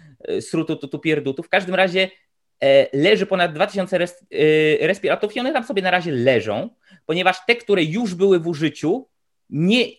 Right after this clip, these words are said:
ani razu jeszcze się nie zdarzyło, że, e, już by ich brakło, tak? Były tam już, kiedy,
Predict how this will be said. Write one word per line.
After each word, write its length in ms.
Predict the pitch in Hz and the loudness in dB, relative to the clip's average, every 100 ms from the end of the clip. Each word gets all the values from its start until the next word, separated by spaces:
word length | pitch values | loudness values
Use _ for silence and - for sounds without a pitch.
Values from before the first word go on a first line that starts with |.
| _ | _
ani 240 | 202 247 | -2 2
razu 240 | 208 196 190 | 2 2 2
jeszcze 240 | 190 190 | -4 -4
się 120 | 190 | -6
nie 120 | 185 180 | -6 -6
zdarzyło, 460 | 156 156 185 190 | -8 -4 -2 -2
że, 400 | 147 160 160 160 160 _ _ _ | 0 2 4 2 -2 _ _ _
e, 500 | - 143 143 143 143 | -4 0 2 4 2
już 280 | 151 220 180 | 2 -2 -2
by 120 | 202 | -2
ich 100 | 165 | 0
brakło, 380 | 165 123 - - | 0 0 -4 -2
tak? 340 | 156 190 - | -2 -2 -8
Były 280 | - 262 226 | -6 2 4
tam 220 | 202 175 | 4 2
już, 300 | 165 151 - - 208 170 | 0 -4 -8 -20 -20 -4
kiedy, 560 | 175 156 151 131 151 | -2 0 -2 -2 -4